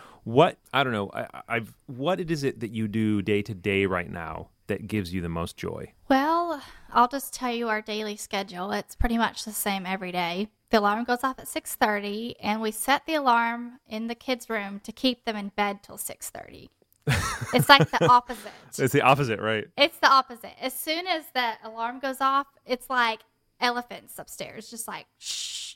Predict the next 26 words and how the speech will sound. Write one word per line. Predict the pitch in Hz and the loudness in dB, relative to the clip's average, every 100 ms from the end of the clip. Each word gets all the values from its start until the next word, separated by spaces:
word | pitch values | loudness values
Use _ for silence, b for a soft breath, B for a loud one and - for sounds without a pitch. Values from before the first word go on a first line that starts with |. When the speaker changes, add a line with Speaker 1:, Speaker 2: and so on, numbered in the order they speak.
| _ | _
Speaker 2:
just | 220 - 208 | -12 -12 2
running | 233 233 247 226 | 4 4 0 -8
as | 208 - | -14 -4
fast, | 233 202 | -2 0
Speaker 1:
Yeah. | 175 | -2
Speaker 2:
as | 180 | -2
fast | 233 240 233 | 4 4 4
as | |
they | 220 | -12
can | - 214 | -10 -12
downstairs. | 196 196 - - - - | -12 -16 -12 -12 -12 -10
But | 226 | -8
yeah, | 214 | -6
they're, | 226 226 220 _ _ - | -4 -4 -6 _ _ -4
they | 233 | 0
like | 220 - | -2 -4
to | |
get | 208 190 | -12 -12
up | - | -10
early. | 143 - 233 _ _ - B B B B B | -14 -12 -14 _ _ -14 B B B B B
So, | - 233 | 0 2
and | 220 220 226 240 | 4 2 -2 -4
then | 254 - _ - | -4 -8 _ -10
get | - 226 | -4 -2
them | 254 | 0
ready, | 247 254 | 0 -2